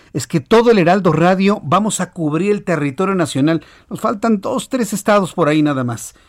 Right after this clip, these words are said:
pero con la poderosa señal de todas las emisoras de la cadena, de la enorme red del Heraldo Radio, vamos a cubrir todo el territorio nacional. Va a ser un hecho extraordinario. A mí en lo personal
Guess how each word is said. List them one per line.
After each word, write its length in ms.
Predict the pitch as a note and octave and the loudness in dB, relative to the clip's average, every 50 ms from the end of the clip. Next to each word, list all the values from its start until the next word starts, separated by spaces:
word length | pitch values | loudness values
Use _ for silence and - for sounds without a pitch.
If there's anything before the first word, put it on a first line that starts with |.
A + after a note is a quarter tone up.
| _ _ _ _ _ _ | _ _ _ _ _ _
pero 280 | - E3 E3 E3 D#3+ | 2 4 4 4 4
con 240 | - D#3 D3+ D3+ D3+ | 4 4 4 6 6
la 200 | D3 C#3+ B2+ - | 4 2 0 -2
poderosa 520 | - D#3 D3+ D3 D3 F3 G#3+ F3 F#3 G3 | 0 0 2 2 2 2 2 2 0 0
señal 320 | D#3+ F3 D#3+ E3+ F3 F3+ D#3 | 0 2 2 2 2 0 0
de 100 | E3 D#3 | -2 -4
todas 400 | - _ - F#3+ G3 G#3 G#3+ A3 | -6 _ -2 0 2 2 2 2
las 160 | G3 - - | 0 0 0
emisoras 400 | F3 D#3 D3 - F3+ F3+ F3+ D3+ | 0 -2 -2 0 -2 -2 -2 0
de 80 | D#3 D3+ | 0 2
la 160 | D3 C3+ - | 2 0 0
cadena, 680 | - C#3+ C3+ C3 C3+ E3 G3 G#3 G3 D#3+ A2 - - _ _ _ _ _ _ _ - | 0 0 0 2 2 2 4 4 4 4 2 -2 -8 _ _ _ _ _ _ _ -4
de 120 | C3 C#3 | 0 2
la 40 | D3 | 4
enorme 380 | D3 D#3+ F3+ G3+ G#3 G#3+ G3+ | 4 4 4 4 4 4 4
red 340 | F3 D3+ D3+ E3 F3+ G3+ F#3 B2 G2+ F#2 - - _ _ _ _ - - _ - | 2 2 2 2 2 2 2 0 -4 -12 -16 -20 _ _ _ _ -20 -20 _ -8
del 260 | A#2 B2+ C#3 C#3 C#3 | -2 0 0 2 2
Heraldo 320 | C#3 D#3 E3+ F3+ D3 D3 | 2 2 2 2 2 0
Radio, 380 | C3 E3 F#3 D#3 E3+ F3 G3 F#3+ | 2 4 4 4 2 2 -2 -4
vamos 240 | E3 F#3 F#3+ - F3 | -4 -4 -4 -4 -4
a 40 | |
cubrir 340 | - - C#3+ C#3+ E3 F3+ D#3+ _ _ _ - | -4 -4 -2 0 -2 -2 -2 _ _ _ 0
todo 260 | A3+ G#3+ G3 - A3 | 0 0 0 0 -2
el 100 | G3+ G3 | -4 -4
territorio 600 | - - D#3 C#3 B2+ A#2 - - E3+ E3 E3+ E3 | -2 -2 -2 -2 -2 -4 -2 0 2 2 4 4
nacional. 480 | D#3 C#3+ B2+ - A#2 G#2 G2+ G2 - - - - | 2 0 -2 -4 -8 -10 -10 -12 -14 -16 -18 -18
Va 60 | - | -16
a 60 | - | -14
ser 360 | D3 - F#3+ F#3+ F3+ E3+ C3+ - - - - - - - - | -8 -4 -4 -4 -2 -4 -6 -10 -12 -20 -20 -20 -20 -8 -2
un 160 | D3 D3+ F3 | 2 2 2
hecho 340 | F#3 F3+ - F#3+ G3 - - _ _ - - _ _ _ _ - | 2 2 2 0 0 0 -2 _ _ -20 -20 _ _ _ _ -10
extraordinario. 880 | - C#3+ - - - D#3+ D3 C#3 C3 C3 C3 C#3+ D#3+ E3 D#3+ D3+ C#3+ C#3 | -10 -10 -8 -4 -2 0 2 2 4 4 4 4 4 4 4 2 2 2
A 20 | |
mí 120 | D3 E3+ | 2 2
en 80 | F#3 F3+ | 2 2
lo 60 | E3+ | 0
personal 540 | D3 D3+ C3 - C3+ B2+ C3+ D#3+ E3+ F3 F3 | -2 -2 -2 2 2 4 4 4 4 2 0